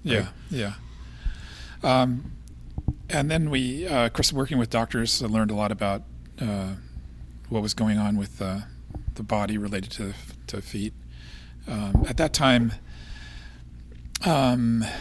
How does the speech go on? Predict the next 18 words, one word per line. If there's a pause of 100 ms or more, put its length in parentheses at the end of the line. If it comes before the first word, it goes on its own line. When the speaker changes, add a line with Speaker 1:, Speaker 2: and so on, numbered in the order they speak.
(240)
Speaker 2:
the
sort
of
the
philosophy
was,
uh, (160)
you
need
to
control
the
foot. (160)
You
need
to
do,
Speaker 1:
Mm-hmm.